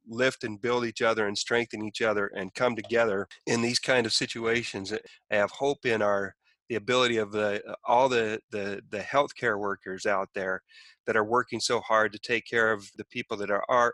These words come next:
ill. I have hope in the signs of kindness that I'm seeing from all over the world. People are finding ways to share virtual kindness, to,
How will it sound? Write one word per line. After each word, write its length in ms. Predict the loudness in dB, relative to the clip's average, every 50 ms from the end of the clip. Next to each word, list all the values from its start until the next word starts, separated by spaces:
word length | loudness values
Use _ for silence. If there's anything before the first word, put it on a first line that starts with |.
| -2 -4
ill. 240 | -4 -8 -6 -6 -2
I 120 | -2 -2 -2
have 140 | -2 -4 -6 -6
hope 200 | -4 -4 -4 -4 -4
in 260 | 0 0 0 0 0 -2
the 280 | -2 -2 0 -2 -2 -2
signs 400 | -2 0 2 2 2 2 2 -2
of 160 | -4 -8 _ -12
kindness 760 | -2 0 2 2 2 0 -2 -4 -6 -4 -4 -4 -4 -6 -10 _ -2
that 100 | 2 2
I'm 180 | 2 2 2
seeing 400 | 2 0 2 2 2 2 2 -2
from 200 | -2 -2 2 4
all 220 | 6 6 6 6 6
over 160 | 4 2 0
the 80 | -4 -4
world. 300 | 0 2 2 2 2 0 _ _ _ -14 -4
People 260 | -2 -2 0 2 0
are 80 | 0 0
finding 500 | 2 4 6 6 6 4 2 0 0 0
ways 380 | 2 2 2 2 0 -2 -2
to 140 | -6 -4 -2
share 260 | -2 0 2 0 0
virtual 460 | 2 2 2 2 2 0 -6 -6 -6
kindness, 540 | -6 -4 -4 -4 -4 -4 -6 -8 -10 -10 -8 -8
to, 320 | -6 -4 -4 -4 -4 -6